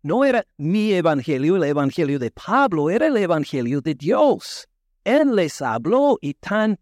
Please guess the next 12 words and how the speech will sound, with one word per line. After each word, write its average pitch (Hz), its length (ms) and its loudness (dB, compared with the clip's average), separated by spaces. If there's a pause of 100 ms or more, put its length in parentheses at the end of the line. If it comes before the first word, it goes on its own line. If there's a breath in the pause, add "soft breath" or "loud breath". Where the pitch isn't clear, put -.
pronto 277 540 0
ustedes 214 560 -4
se - 180 -8
han 185 280 -6
alejado 160 720 -2
de 185 360 -2
él 82 220 -10 (640)
para 196 220 2
seguir 214 560 0
un 170 200 0
evangelio 208 840 0
diferente. 233 1040 -2